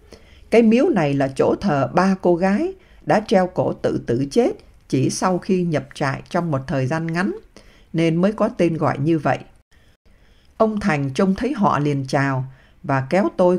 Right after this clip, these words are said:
cùng anh Khảm vào ngồi chung trong bàn. Đoàn Thạnh Nam sau vài câu xã giao với ba người mới đến, chúng tôi thì quay trở lại câu chuyện đang dở chừng. Người tị nạn là những ai?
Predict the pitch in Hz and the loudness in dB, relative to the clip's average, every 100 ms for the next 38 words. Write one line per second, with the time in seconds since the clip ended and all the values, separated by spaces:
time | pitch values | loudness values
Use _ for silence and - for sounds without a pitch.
0 | 180 135 127 - 175 175 - 113 - - | 0 -2 -2 -4 -4 -4 -4 -4 -4 -6
1 | 165 151 135 131 131 127 156 175 - 170 | -4 -2 0 0 0 0 0 0 -2 -4
2 | 156 135 127 127 - _ - - - _ | -2 -2 -2 -6 -12 _ -20 -20 -20 _
3 | _ - 160 151 165 - 156 202 208 202 | _ 2 2 4 0 -2 2 4 4 2
4 | - 202 196 156 139 131 190 190 196 226 | 0 2 2 0 -2 -2 -2 0 -2 -2
5 | 196 190 180 190 226 202 185 175 147 135 | 0 0 -2 -2 -2 0 0 -2 -2 -2
6 | 135 185 226 190 247 403 _ _ _ _ | 0 0 2 2 2 -4 _ _ _ _
7 | - 240 240 190 180 170 - - - 147 | -8 0 4 4 4 -4 -16 -10 -2 0
8 | 139 131 - 185 185 143 131 147 131 - | 0 -2 0 0 0 0 0 -2 -4 -4
9 | 175 185 - 139 - _ _ _ _ 180 | -2 -2 0 0 -2 _ _ _ _ -2
10 | 175 170 165 127 - 156 135 123 - _ | 0 0 0 0 0 0 0 -4 -8 _
11 | _ _ _ - - - _ _ - _ | _ _ _ -20 -20 -20 _ _ -20 _
12 | - 165 175 - 135 165 - 156 156 160 | 0 4 6 4 2 2 2 2 2 2
13 | 226 226 214 220 | 2 2 2 0